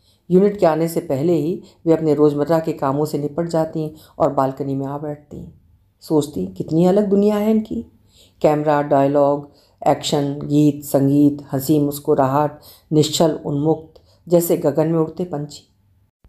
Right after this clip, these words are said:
न खाने में तामझाम, न कोई दिखावा, काम, काम और बस काम। कुछ कर गुजरने की चाह,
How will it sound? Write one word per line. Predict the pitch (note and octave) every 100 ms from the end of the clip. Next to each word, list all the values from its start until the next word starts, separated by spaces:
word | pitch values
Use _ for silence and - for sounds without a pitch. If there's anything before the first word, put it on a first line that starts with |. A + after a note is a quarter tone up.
| _ _ -
न | F3+ F#3
खाने | F#3 E3 F3
में | G3+ G#3
तामझाम, | G#3 G3+ G3 G3 G#3+ G#3+ D#3
न |
कोई | - D3+
दिखावा, | C#3+ C3+ - A2 E2+ - - _ _ _
काम, | E3+ E3+ G#3 B3 - _
काम | D#3+ E3 G3+
और | A#3 - D#3
बस | C3 -
काम। | - G#2 - - - _ _ _ _ _
कुछ | A#3 A3+
कर | - F#3+
गुजरने | F3 D3+ D3+ D3+
की | D3 G#3
चाह, | - B2 G#2+ -